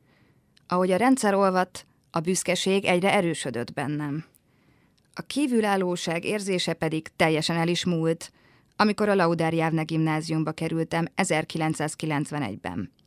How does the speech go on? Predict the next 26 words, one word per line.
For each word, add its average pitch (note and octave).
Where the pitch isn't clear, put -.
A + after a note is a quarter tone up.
Kiderült, E3+
hogy A#3
vannak E3+
hozzám E3+
hasonlóan E3
gondolkodó, E3+
ismerős D#3+
kulturális D#3+
közegből D#3+
származó E3
emberek, G#3
csak C4
azok G3
többsége G3
nem G3
a D#3+
körzeti D3+
iskolában D#3
található. D#3+
De G3
később G3
is E3+
vonzott E3+
az, E3
ami F3+
átlagos. D3+